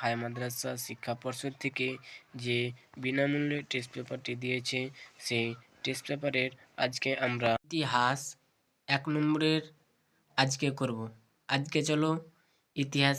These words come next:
এক নম্বরের করব। তার আগে যে তোমরা অবশ্যই সাবস্ক্রাইব করো। সাবস্ক্রাইব করলে কি হয়,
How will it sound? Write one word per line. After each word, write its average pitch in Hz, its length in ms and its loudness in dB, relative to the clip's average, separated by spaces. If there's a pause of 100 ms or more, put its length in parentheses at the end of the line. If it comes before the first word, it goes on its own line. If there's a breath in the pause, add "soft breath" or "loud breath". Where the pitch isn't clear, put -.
(100)
এক 135 220 -2
নম্বরের 135 400 2
করব। 143 180 0 (180)
তার 139 120 6
আগে 143 280 2 (100)
যে 156 120 4 (760 soft breath)
তোমরা 143 220 6 (240)
অবশ্যই 165 500 4 (640)
সাবস্ক্রাইব 151 720 4 (120)
করো। 117 200 0 (720)
সাবস্ক্রাইব 147 600 2 (120)
করলে 151 220 6 (100)
কি 160 160 2
হয়, 160 140 2